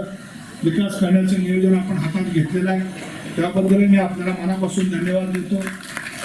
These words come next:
साहेब, एक या ठिकाणी विषय आहे की कृषी विभागामार्फत ज्या काही अनुदान दिले जातात ठिबक सिंचन किंवा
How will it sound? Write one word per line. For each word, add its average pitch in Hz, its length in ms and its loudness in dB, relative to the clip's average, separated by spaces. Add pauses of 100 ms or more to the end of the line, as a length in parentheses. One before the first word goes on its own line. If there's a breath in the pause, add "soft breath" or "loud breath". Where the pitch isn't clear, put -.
(440)
साहेब, 196 260 0
एक 208 220 0
या 185 100 2
ठिकाणी 202 440 4
विषय 185 220 4
आहे 208 120 6
की 214 120 2
कृषी 196 300 6
विभागामार्फत 196 2000 2
ज्या 170 140 6
काही 208 320 4
अनुदान 202 480 4
दिले 190 240 6
जातात 190 360 -2
ठिबक 185 260 0
सिंचन 190 440 2
किंवा 190 300 0